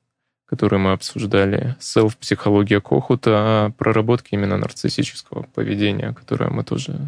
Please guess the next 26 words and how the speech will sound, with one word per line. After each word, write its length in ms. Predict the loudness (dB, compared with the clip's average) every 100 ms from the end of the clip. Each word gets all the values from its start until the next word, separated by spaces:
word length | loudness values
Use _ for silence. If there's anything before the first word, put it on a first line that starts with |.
| -6
затрагивали. 840 | -4 -4 -2 -2 -2 -4 -4 -6 -12 _ -20 -20 -20 -20 _ _ _ _ _ _
Знаю 440 | 0 0 4 4 4
интерперсональный 880 | 2 0 -2 -2 0 2 4 2 0
психоанализ, 880 | -4 -4 0 2 4 2 0 -4 -16
Салливан. 560 | -4 0 2 0 0 -4 -6 -12
Интерперсональный 1000 | -10 -10 -12 -6 0 2 4 4 2 -2 -4
переводится 560 | -2 0 0 0 -2
как 180 | -4 -4
межличностный. 800 | -4 -2 -4 -4 -10 -8 -8 -8 _ _ -20 -20 -20 -20 -20 -20 _ _
Постулирующий, 680 | 0 2 4 6 4 4 0
что 240 | 2 2
личность 440 | 4 2 0 0
как 140 | -2 -4
структура — 520 | -2 -4 2 4 4
это 240 | 4 2
усвоенная 640 | -2 -2 0 2 4 4 2
модель 320 | 2 2 2
общения 380 | 0 0 0 2
с 60 |
другими 400 | 0 -2 2 2
с 120 | 0 -2
малых 360 | 0 -2 -2
лет, 180 | -4 -4
примененная 560 | -2 0 2 0 -2 -6
к 40 |
себе. 420 | -4 -4 -2 -6